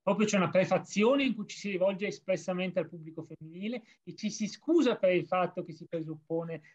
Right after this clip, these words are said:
che non tutte, cioè, che in realtà, eh, che tut-, che non tutte le donne capiscano. Eh, dice, "Ma magari qualcuno capisce, ma io devo comunque tradurla per tutti." Sarebbe, vorrei infatti trovare magari altri esempi analoghi e capire in, eh,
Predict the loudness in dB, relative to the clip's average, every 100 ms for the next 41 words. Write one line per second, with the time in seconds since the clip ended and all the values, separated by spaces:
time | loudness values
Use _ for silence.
0 | _ -2 2 4 2 0 -8 -14 _ 0
1 | 2 0 -4 2 4 4 0 -8 _ _
2 | _ -2 -2 2 0 0 0 0 0 -2
3 | -2 -6 -8 -2 0 0 2 4 6 4
4 | 0 -4 -2 -4 -2 -4 -2 -4 -6 -2
5 | 2 2 0 -4 -2 -2 -4 -4 0 2
6 | 2 0 0 -2 -2 -4 -6 -4 0 2
7 | 2 0 -2 -2 0 0 0 -2 -2 -2
8 | -6 _ _ -2 -2 0 -2 0 -2 -4
9 | -12 -20 _ _ _ _ _ _ _ 2
10 | 2 2 0 -2 -8 -12 0 6 6 6
11 | 2 0 -2 2 2 4 2 2 2 4
12 | 2 0 -6 -4 -4 -4 -2 0 0 0
13 | -4 -6 -4 -4 -4 -2 2 2 0 -6
14 | -12 -12 -6 -4 -6 -10 -20